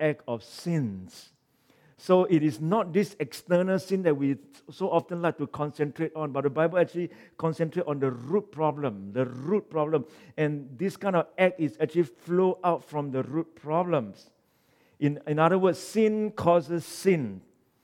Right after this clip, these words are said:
The fundamental alienation from God, depart from God,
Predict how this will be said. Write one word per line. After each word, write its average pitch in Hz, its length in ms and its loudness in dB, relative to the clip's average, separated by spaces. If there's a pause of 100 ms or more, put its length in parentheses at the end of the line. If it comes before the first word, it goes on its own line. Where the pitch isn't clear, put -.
(360)
The 127 100 0
fundamental 180 720 2
alienation 175 640 2
from 139 260 -6
God, 160 320 4
depart 147 420 0
from 139 220 -10
God, 156 300 0